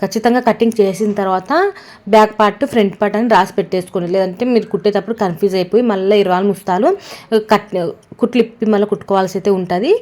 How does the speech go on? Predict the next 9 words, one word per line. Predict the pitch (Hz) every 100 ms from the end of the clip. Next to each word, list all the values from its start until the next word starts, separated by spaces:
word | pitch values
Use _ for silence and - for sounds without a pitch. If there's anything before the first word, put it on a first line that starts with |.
| - - -
So | 247
ఒకసారి | - 233 214
అయితే | - 392 359 226
ఈ | 220
విధంగా | 208 202 202
కటింగ్ | 190 220 208
చేసినప్పుడే | 190 - 185 240 254
రాసి | 196 -
పెట్టేసుకుంటే | 190 190 185 196 214